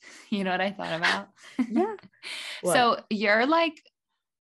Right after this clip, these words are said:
Speaker 1: much more down and dirty than I am in terms of, like, okay, so let me just say this. I went to, I went to lunch with a new friend yesterday, and it was our first time meeting. And she's, like, super dope.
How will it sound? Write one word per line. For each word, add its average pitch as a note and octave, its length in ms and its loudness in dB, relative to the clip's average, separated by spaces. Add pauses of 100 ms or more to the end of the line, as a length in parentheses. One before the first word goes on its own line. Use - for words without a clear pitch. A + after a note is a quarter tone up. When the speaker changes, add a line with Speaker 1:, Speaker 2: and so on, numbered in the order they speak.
(140)
Speaker 1:
much G3+ 520 0
more F3 500 -2
down D#3+ 320 -4
and D#3 140 -10
dirty D#3+ 260 -8
than D#3 140 -6
I D3+ 140 -4
am D#3+ 540 -4 (300)
in F#3+ 180 -2
terms G3 320 -2
of, F3+ 220 0
like, E3+ 360 -2 (220)
okay, F3+ 300 -2
so - 160 -4
let G#3 120 0
me A3 80 -2
just A3+ 140 -6
say F3+ 140 -4
this. C#3 200 -10
I G3 120 -2
went G3+ 200 0
to, B3+ 460 -4
I G3+ 80 0
went G3+ 140 -4
to C4 100 -6
lunch F#3 220 -4
with G3 80 -8
a G3+ 60 -6
new F3 140 -6
friend D#3 240 -8
yesterday, F#3+ 720 -2
and F3+ 140 -6
it F3 40 -4
was F3 100 -8
our F3 100 -6
first E3 240 -8
time E3+ 160 -8
meeting. E3 420 -12 (520)
And F3+ 340 -4
she's, F3 160 -10
like, F3 140 -10
super G3+ 220 -8
dope. E3 300 0